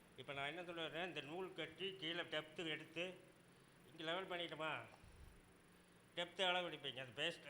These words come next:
அது போஸ்டா இருந்தா பத்து அடி வரைக்கும் நாங்க எடுத்திருக்கிறோம். பதிமூணு அடி, பதினஞ்சு அடிக்குள்ள கூட மார்க் பண்ணிக்கிறேன் இறங்கி. பதினஞ்சு அடி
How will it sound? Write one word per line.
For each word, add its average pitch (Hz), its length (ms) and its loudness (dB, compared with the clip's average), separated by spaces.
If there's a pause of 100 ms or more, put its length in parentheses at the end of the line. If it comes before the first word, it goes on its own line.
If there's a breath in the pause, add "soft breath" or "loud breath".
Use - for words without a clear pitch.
(100)
அது 139 140 2 (280)
போஸ்டா 175 320 2
இருந்தா 170 220 2
பத்து 151 200 2
அடி 175 140 4
வரைக்கும் 175 320 4
நாங்க 156 180 4
எடுத்திருக்கிறோம். 143 460 -6 (100)
பதிமூணு 160 380 0
அடி, 156 100 -2 (120)
பதினஞ்சு 156 340 6
அடிக்குள்ள 160 420 0
கூட 160 200 2
மார்க் 147 200 -2
பண்ணிக்கிறேன் 127 380 -4
இறங்கி. 127 200 -8 (840)
பதினஞ்சு 156 400 0
அடி 143 100 0